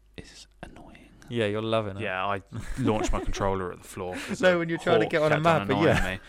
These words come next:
Speaker 1: Yeah, I was trying to get on a map, and it kicked me out every time because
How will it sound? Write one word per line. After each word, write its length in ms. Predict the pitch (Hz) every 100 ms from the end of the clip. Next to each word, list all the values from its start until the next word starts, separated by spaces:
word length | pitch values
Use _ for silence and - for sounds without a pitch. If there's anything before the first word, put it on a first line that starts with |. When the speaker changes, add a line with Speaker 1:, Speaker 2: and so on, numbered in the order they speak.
| - 123
Speaker 1:
Yeah, 180 | 113 - -
I 40 | 117
was 80 | 110
trying 160 | 139
to 60 | 123
get 100 | 113
on 80 | 104
a 40 |
map, 460 | 104 90 95 107 - - - _ 101
and 200 | 101 - -
it 140 | 110
kicked 200 | - 120
me 60 | 107
out 140 | 101 104
every 140 | 104
time 320 | - 107 113 117
because 600 | 107 107 98 95 -